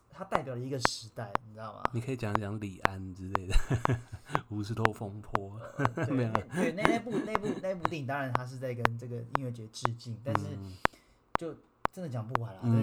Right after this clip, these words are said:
Speaker 1: 真的讲不完，
Speaker 2: 真的讲不完。
Speaker 1: 这个东西真的太长了。对，或许我们之后可以再，再做一集这个加长版，就是我之前的那个胡士托专场的加长版。
Speaker 2: 对啊，搞不好我们做一个胡士托专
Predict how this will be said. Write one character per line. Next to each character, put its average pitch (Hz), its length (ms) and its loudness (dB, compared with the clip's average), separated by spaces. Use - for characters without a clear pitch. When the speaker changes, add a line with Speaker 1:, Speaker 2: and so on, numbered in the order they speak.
Speaker 1:
真 120 140 4
的 117 140 6
讲 110 120 2
不 107 160 2
完， 104 140 4
Speaker 2:
真 95 80 -2
的 101 80 -2
讲 - 0 -
不 - 0 -
完。 - 0 -
Speaker 1:
这 - 0 -
个 - 20 0
东 120 120 0
西 120 80 -4
真 131 120 -4
的 127 60 -6
太 120 160 -8
长 120 200 -4
了。 117 80 -20
对， 131 120 -8
或 254 200 2
许 165 120 -4
我 135 60 -2
们 139 100 -6
之 156 60 4
后 185 100 6
可 165 140 -8
以 139 100 -8
再， 123 320 0
再 147 120 2
做 143 220 -2
一 139 60 -2
集 117 100 -6
这 123 160 6
个 120 160 -4
加 139 260 0
长 113 280 -6
版， 113 160 -8
就 123 80 -2
是 135 40 -6
我 117 140 -4
之 139 140 -10
前 139 180 2
的 120 100 -2
那 135 100 -4
个 120 180 -8
胡 127 80 -8
士 160 180 -4
托 143 180 2
专 135 200 -2
场 120 160 -6
的 107 120 -6
加 127 180 -4
长 113 180 -10
版。 113 220 -14
Speaker 2:
对 110 100 -2
啊， 101 160 0
搞 123 100 0
不 135 80 2
好 131 40 8
我 120 40 6
们 107 80 4
做 120 180 4
一 120 60 2
个 110 160 2
胡 107 240 -2
士 135 100 -2
托 120 180 2
专 113 200 4